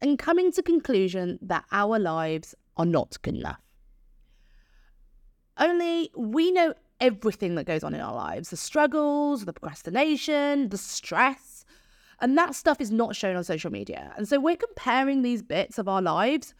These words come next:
to the success stories, the highs, the wins of other people's lives. It's no wonder we feel like crap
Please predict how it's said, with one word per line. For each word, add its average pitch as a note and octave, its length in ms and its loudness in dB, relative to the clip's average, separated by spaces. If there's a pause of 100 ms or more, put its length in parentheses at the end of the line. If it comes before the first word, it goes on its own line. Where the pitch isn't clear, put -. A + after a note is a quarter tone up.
(380)
to B3+ 140 -6
the C#4 80 0
success - 600 -2
stories, E3 720 -6
the G3 140 -2
highs, G#3 560 0
the G3+ 100 -2
wins F3 440 0
of F#3 140 0
other F#3+ 140 0
people's F3 360 -6
lives. - 480 -8 (280)
It's - 220 0
no G#4 160 2
wonder B3+ 560 2 (140)
we D4+ 100 0
feel D#4 280 -4
like C#4 240 -2
crap - 460 -2